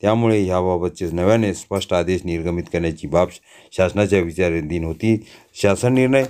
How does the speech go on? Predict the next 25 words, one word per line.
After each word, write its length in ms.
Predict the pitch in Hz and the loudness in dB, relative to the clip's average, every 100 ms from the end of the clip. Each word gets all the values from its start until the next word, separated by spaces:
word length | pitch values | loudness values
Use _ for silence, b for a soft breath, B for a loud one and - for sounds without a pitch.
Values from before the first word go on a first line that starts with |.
| B B B | B B B
आता 180 | 107 135 | 0 0
सदर 320 | 123 127 147 139 | 2 0 0 0
शासन 320 | 131 117 117 | 0 0 0
निर्णयान्वये 1200 | 113 107 104 101 98 104 101 - - 101 113 120 120 B B 110 | 0 0 0 0 0 -2 -6 -12 -6 2 2 2 -4 B B 2
खालील 300 | 127 151 131 | 4 4 2
आदेश 360 | 110 117 113 107 | 2 0 0 -2
न-, 260 | 98 98 | -2 0
देण्यात 260 | 95 98 95 | 2 2 2
येत 160 | 95 98 | 0 2
आहे. 280 | 98 113 117 B B - | 4 4 0 B B 0
विवाहित 360 | 110 117 143 127 | 4 6 4 2
महिला 340 | 113 110 110 | -2 0 0
शासकीय 420 | 107 107 95 - 120 | 0 -4 -4 -8 -4
कर्मचाऱ्यांचे 760 | 107 98 98 95 92 92 98 | -2 -2 -2 0 0 0 2
आईवडील 560 | 95 87 92 95 107 101 B B B - | 4 4 2 2 2 -2 B B B -2
आणि 340 | 107 123 123 | 2 2 2
सासू 460 | - 110 107 135 135 | 0 0 0 -2 -2
सासरे 440 | 113 101 107 107 | 0 0 -2 2
या 220 | 101 101 - b b b | 4 2 0 b b b
दोघांपैकी 880 | 87 107 107 131 135 117 110 107 104 - _ _ | 2 4 4 2 2 -2 -4 -12 -14 -16 _ _
एकाच्या 1160 | 98 104 - 143 143 143 - _ 90 113 135 123 | -6 -2 4 4 4 -2 -8 _ -10 -6 0 2
वैद्यकीय 380 | 110 101 127 113 | 2 2 -4 -4
खर्च 140 | 104 | -2
प्रतिपूर्तीचे 760 | 110 104 101 107 95 101 101 98 | -2 0 -2 -2 -6 -6 -2 4
लाभ 200 | 95 92 | 4 2